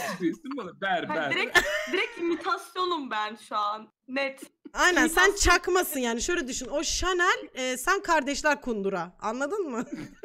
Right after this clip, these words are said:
Speaker 3: <laughs>
Speaker 2: Oha. Oha yani. O kadar da
Speaker 1: Bu çok.
Speaker 2: düşmese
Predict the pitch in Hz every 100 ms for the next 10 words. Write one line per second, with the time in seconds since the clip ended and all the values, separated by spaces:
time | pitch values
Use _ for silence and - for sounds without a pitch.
0 | - - - - 330 277 277 247 269 294
1 | 285 262 247 - 349 339 320 330 - 370
2 | 370 359 349 415 - 339 349 330 - -
3 | - - 415 381 381 - 311 392 311 415
4 | 427